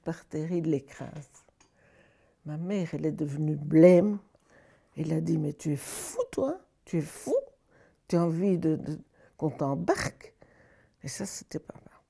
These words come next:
Mon papa était un peu comme ça. La seule chose, c'est que, euh, du fait qu'on avait une pharmacie, euh,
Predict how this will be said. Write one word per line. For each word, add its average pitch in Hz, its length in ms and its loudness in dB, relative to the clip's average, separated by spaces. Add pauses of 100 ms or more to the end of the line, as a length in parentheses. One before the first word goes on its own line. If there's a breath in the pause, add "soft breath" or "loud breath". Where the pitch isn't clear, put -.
Mon 160 100 -2
papa - 320 -16
était 170 200 -16
un 160 180 -14
peu - 200 -18
comme - 140 -20 (100)
ça. - 60 -20 (640 loud breath)
La 196 80 2
seule 320 260 4
chose, 269 540 2 (260 loud breath)
c'est 226 260 2
que, 233 300 4 (160)
euh, 170 340 0 (760 loud breath)
du 165 180 -10
fait 269 340 -6
qu'on - 920 -4
avait 190 180 0
une 202 100 -4
pharmacie, 185 920 -6 (720 soft breath)
euh, 175 720 -4